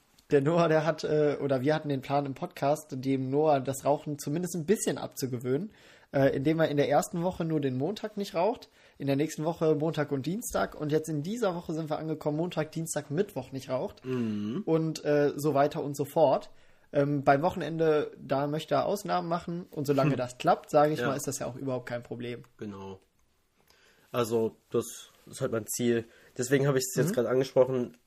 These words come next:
Speaker 2: Da habe ich aber auch, also an dem Tag, am Freitag, da habe ich aber auch geraucht wie sonst was, ne? Weil ich,
Speaker 1: Ja.
Speaker 2: ich kam gar nicht auf mein Leben klar. Dann kam halt, da waren wir jetzt gerade in der Geschichte, dann kam der Prüfer raus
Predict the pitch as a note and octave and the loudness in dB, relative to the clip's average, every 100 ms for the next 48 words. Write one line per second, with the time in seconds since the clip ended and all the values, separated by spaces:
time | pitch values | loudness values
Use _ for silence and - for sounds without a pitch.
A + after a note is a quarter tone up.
0 | - - - B2 B2 C#3 C#3+ B2 B2 B2+ | -20 -20 2 8 10 10 6 6 6 4
1 | - - A#2+ A#2+ A#2+ B2 F3+ F3 D3+ - | 0 -2 0 2 2 2 0 -2 -6 -12
2 | - _ _ _ B2 A#2+ - D3 D3+ B2 | -18 _ _ _ -4 -2 2 2 2 0
3 | B2 A#2+ C3 A2 C3 C3 A#2+ B2+ D3 - | 2 2 2 2 2 4 8 8 6 2
4 | B2 A#2+ B2+ - G2 - A2+ B2 A2+ A2+ | 0 4 2 0 -8 -4 0 0 0 -2
5 | - - _ _ C3 C3 D3+ - D#3+ D3 | -6 -14 _ _ -2 0 0 2 2 4
6 | D3+ D#3 G3 E3 D3+ D#3 D#3 C#3 C3+ C#3 | 4 6 4 2 2 2 2 2 0 0
7 | D3+ - - - - D#3 F#3+ - - - | -2 -12 -20 -2 4 6 6 2 -8 2
8 | F#3 F3 F3+ - - _ _ A#2+ B2 B2 | 4 6 2 0 -10 _ _ 4 8 8
9 | A#2+ A#2 - A2+ G#2 G#2+ - B2+ B2+ A#2 | 8 4 4 0 0 -6 -4 -4 -4 0
10 | D3+ C#3+ C3 - G#3 D3 A2+ C3+ G#3 - | 2 4 2 2 2 2 2 2 2 -2